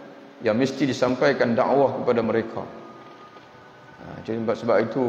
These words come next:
Abu Jahal, Abu Lahab itu masuk kategori umat Rasulullah, umat dakwah dia panggil. Umat yang mana, yang mana Rasulullah perlu menyampaikan dakwah kepada mereka dan mereka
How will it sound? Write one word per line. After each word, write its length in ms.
Abu 240
Jahal, 400
Abu 160
Lahab 400
itu 80
masuk 400
kategori 400
umat 320
Rasulullah, 480
umat 320
dakwah 320
dia 160
panggil. 240
Umat 400
yang 160
mana, 240
yang 160
mana 240
Rasulullah 400
perlu 320
menyampaikan 560
dakwah 400
kepada 160
mereka 320
dan 240
mereka 480